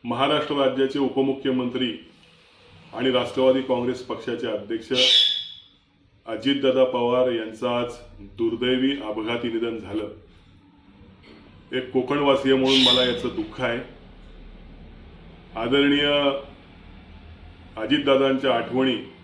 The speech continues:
माझ्या बाबतीमध्ये भरपूर आहेत.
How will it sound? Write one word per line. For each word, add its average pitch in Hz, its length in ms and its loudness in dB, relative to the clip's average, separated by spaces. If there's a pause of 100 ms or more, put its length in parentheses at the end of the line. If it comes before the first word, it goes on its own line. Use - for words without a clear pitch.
(160)
माझ्या 117 360 0
बाबतीमध्ये 123 760 -2 (760)
भरपूर 107 320 -4
आहेत. 113 240 2